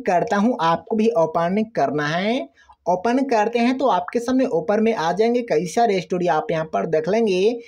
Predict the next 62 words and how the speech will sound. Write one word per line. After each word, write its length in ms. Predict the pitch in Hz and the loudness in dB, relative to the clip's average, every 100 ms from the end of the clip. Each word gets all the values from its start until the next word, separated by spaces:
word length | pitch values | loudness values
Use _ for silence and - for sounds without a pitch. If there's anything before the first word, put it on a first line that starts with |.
| - - | -18 -2
इनमें 240 | 233 262 | 0 2
से 120 | 262 240 | 2 0
आप 160 | 240 233 | 0 -2
किसी 200 | 220 262 | -4 -2
एक 220 | 190 190 | -2 -4
का 60 | 202 | -2
लगाना 440 | 190 170 175 185 185 | 0 0 -2 -2 -4
चाहते 380 | 196 190 202 | -2 -2 0
हैं 160 | 220 202 | -2 0
तो 120 | 208 | 0
आप 180 | 185 175 180 | 0 0 -2
आसानी 380 | 180 202 226 | -2 -2 -2
से 200 | 208 233 254 254 - - | 0 0 0 -2 -14 -6
लगा 240 | 151 143 143 | -2 0 -2
सकते 300 | 151 151 165 | -2 -4 -4
हैं। 340 | 165 196 262 269 - - | -2 0 -2 -4 -14 -8
अगर 220 | 180 208 214 | -2 0 0
नहीं 240 | 196 277 | 0 2
लगता 320 | 254 190 190 | 2 0 0
है 140 | 196 233 | -2 -2
तो 180 | 233 180 | -2 0
भी 120 | 220 | 0
इस 140 | 233 | 0
वीडियो 200 | 220 240 | 0 0
में 140 | 254 214 | 2 2
बताने 400 | 170 170 170 220 | 2 0 0 2
वाला 160 | 226 | 2
हूँ 100 | 226 | 2
कि 100 | 233 | 0
क्यों 220 | 240 220 226 | -2 0 2
नहीं 140 | 214 | 2
लग 180 | 165 139 | 2 0
रहा 140 | 147 | 0
है, 100 | 156 | 0
कारण 380 | 160 147 165 202 | 0 0 0 0
क्या 160 | 208 233 | 0 2
है, 240 | 175 226 233 - - - | 4 2 0 -10 -14 -4
आइए 260 | 175 208 | 2 2
जानते 380 | 165 147 143 151 | 4 0 2 0
हैं। 340 | 156 196 247 240 - - _ | 2 0 -2 -4 -12 -20 _
सबसे 300 | - 190 262 | -4 0 0
पहले 180 | 262 247 | 2 2
आपके 260 | 220 - | 0 -2
सामने 220 | 254 262 254 | -2 0 2
यहाँ 100 | 240 | 0
पर 140 | 262 | -2
क्या 200 | 262 151 | 0 0
करता 300 | - 185 190 | 0 -2 -2
हूँ, 80 | 247 | -2
जो 120 | 196 185 | 0 -2
कि 120 | 196 | -4
यहाँ 100 | 190 | -4
पर 60 | 202 | -4
दिख 200 | 143 175 | -2 0
रहा 100 | 202 | 0
होगा 140 | 208 | 0
अदीबा 380 | 156 160 202 226 | -2 -2 2 0
खान 280 | 226 180 208 | 0 -2 -2
का 120 | 214 | -2
ये 260 | 180 180 165 | -2 -2 -4
स्टोरी 280 | - 151 233 | 0 2 2
है, 280 | 175 185 | 2 2